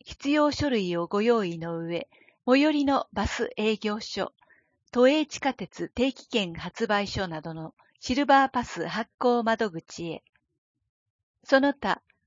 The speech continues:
有効期限が二十八年九月三十日の同パスをお持ちの方は、十月三十一日月曜日までに、同パス発行窓口で更新手続きをしてください。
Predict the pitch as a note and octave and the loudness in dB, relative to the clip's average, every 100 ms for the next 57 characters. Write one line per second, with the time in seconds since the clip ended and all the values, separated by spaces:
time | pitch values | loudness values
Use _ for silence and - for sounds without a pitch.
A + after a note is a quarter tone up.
0 | _ _ _ _ _ - C#4 D4+ - D4+ | _ _ _ _ _ -2 2 2 4 2
1 | - C#4 A#3+ G#3+ E3+ F3+ - _ - C#4 | 2 -2 -2 -2 -2 -2 -2 _ -2 0
2 | B3 A#3+ A3 A3+ G#3 - A#3 G3+ F#3 - | 2 2 2 0 -4 -6 -4 -4 -6 -10
3 | - D4+ C4+ B3 - - C4 A#3+ C4 A#3+ | -4 0 0 -2 -4 0 0 0 0 0
4 | G3 - - F#3 F3+ - - - - C#4+ | -2 -8 -10 -6 -6 -6 -14 -20 0 2
5 | C4 - A3+ - F#3+ E3+ F3 G#3+ - G#3 | 2 0 -6 -4 -2 -2 -2 -6 -6 -8
6 | G3 G3+ G3 E3+ E3 - _ _ _ _ | -8 -8 -6 -6 -8 -10 _ _ _ _
7 | G3 C#4+ D#4 D4+ D4+ - - D4+ A3+ D#3+ | -2 0 2 0 -2 -6 0 2 0 -4
8 | E3 E3+ - F#3+ F3 - - F#3 - - | -6 -6 -8 -10 -10 -14 -12 -12 -12 -4
9 | A#3+ - C#4 D#4+ C4+ F#3+ E3+ E3+ D#3 D#3+ | -4 -2 0 2 0 -2 -4 -6 -8 -12
10 | - _ _ _ _ - B3+ F#3+ E3+ A#3 | -16 _ _ _ _ 4 4 4 0 -4
11 | G3 - D#3+ - F3+ G3 _ - A#3 A3+ | -6 -8 -10 -8 -8 -12 _ 0 2 2
12 | A3 A3 F3+ - - E3+ - - - C#4 | 2 -2 -4 -10 -8 -6 -6 -8 0 0
13 | C4+ C#4+ C#4 B3 C4 B3 A3 - F#3 E3 | 0 -2 -2 -2 -6 -8 -12 -10 -6 -6
14 | F3+ - E3+ F3 E3+ - F3 | -6 -8 -10 -8 -8 -8 -10